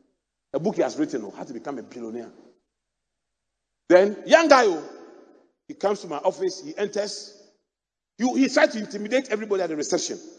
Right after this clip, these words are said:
"No, I'm in a hurry, I need to meet him. I need to meet him. I'm in a hurry, I need to meet him." "Yeah, yeah, yeah. Tell him I'm here." "Your appointment?" "You tell him I'm here." I didn't know him from Adam.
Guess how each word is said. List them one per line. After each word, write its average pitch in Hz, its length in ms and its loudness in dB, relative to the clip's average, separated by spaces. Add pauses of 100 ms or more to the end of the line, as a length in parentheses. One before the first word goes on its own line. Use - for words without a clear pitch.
(440)
"No, 156 100 0
I'm 139 140 -2
in 135 80 -6
a 131 40 -10
hurry, 151 240 -4
I 113 40 -2
need 110 140 -6
to 120 60 -14
meet 135 240 -8
him. 87 320 -16
I 110 40 -10
need 127 100 -10
to 110 80 -16
meet 127 240 -10
him. 90 160 -18
I'm 107 100 -16
in 101 80 -14
a 104 60 -14
hurry, 123 180 -4
I 98 40 -14
need 127 140 -10
to 117 60 -18
meet 117 180 -12
him." 104 120 -16 (580)
"Yeah, 151 120 0
yeah, 127 120 2
yeah. 95 300 -12
Tell 151 120 0
him 135 140 -4
I'm 107 120 -6
here." 104 200 -4 (920)
"Your 185 160 8
appointment?" 135 600 -2 (500)
"You 180 100 0
tell 170 220 4
him 147 200 0
I'm 120 160 -2
here." 127 220 -2 (520)
I - 40 -8
didn't 196 180 2
know 175 80 8
him 160 140 0
from 147 200 -4
Adam. 127 300 -8